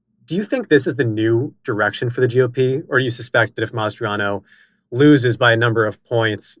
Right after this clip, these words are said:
in November, that the establishment will take some kind of lesson from this and push back harder the next time a Mastriano rises to the top of the field?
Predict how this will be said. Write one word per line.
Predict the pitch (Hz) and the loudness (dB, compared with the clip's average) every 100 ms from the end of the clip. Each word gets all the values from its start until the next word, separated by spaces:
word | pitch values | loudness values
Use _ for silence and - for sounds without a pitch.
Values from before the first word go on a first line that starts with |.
| - | -6
in | 120 | -2
November, | 110 101 107 107 104 98 - _ _ _ _ | -2 0 -2 0 -2 -2 -6 _ _ _ _
that | 113 110 110 - _ - | 0 2 2 -4 _ -6
the | |
establishment | 117 - 110 107 - 117 | -2 2 2 0 -4 -8
will | 104 104 98 104 _ _ _ | -6 -2 -2 -4 _ _ _
take | - 123 | -4 -2
some | - 113 | -2 -4
kind | 113 101 | -4 -4
of | |
lesson | 101 101 110 | -2 -2 -2
from | 95 104 | -8 -8
this | 98 92 - | -6 -6 -8
and | 95 | -10
push | 117 - | -10 -6
back | 107 95 - | -4 -4 -4
harder | 110 101 95 92 _ _ _ _ | -6 -4 -4 -8 _ _ _ _
the | 123 | -2
next | 117 117 - | 2 2 0
time | 107 98 | -4 -4
a | |
Mastriano | 98 101 - 101 98 95 | -4 -6 -8 -8 -6 -8
rises | 95 95 95 95 | -6 -6 -6 -10
to | - | -14
the | 101 | -14
top | - 98 92 | -10 -10 -10
of | 110 | -16
the | |
field? | 95 98 92 92 | -10 -8 -8 -10